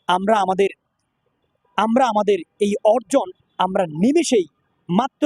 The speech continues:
তিন থেকে চার দিনের একটি আন্দোলনকে ঘিরে আমরা ধ্বংস করে দিয়েছি, যা কখনোই আমাদের এই সম্পত্তি আর ফেরত আনা সম্ভব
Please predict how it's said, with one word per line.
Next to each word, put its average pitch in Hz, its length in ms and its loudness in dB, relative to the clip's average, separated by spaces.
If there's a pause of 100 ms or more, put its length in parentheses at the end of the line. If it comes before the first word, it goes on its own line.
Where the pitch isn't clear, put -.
(120)
তিন 254 180 2
থেকে 254 200 0
চার 202 240 -2
দিনের 220 240 0
একটি 208 220 -2 (200)
আন্দোলনকে 233 500 0
ঘিরে 185 220 -2 (340)
আমরা 185 200 -2
ধ্বংস 175 320 -4
করে 175 240 -2
দিয়েছি, 147 220 -6 (540)
যা 220 180 0 (200)
কখনোই 254 520 0 (520)
আমাদের 214 360 0 (760)
এই 302 140 2
সম্পত্তি 214 520 -2 (340)
আর 160 180 0 (280)
ফেরত 220 300 -2
আনা 196 140 0
সম্ভব 151 280 -4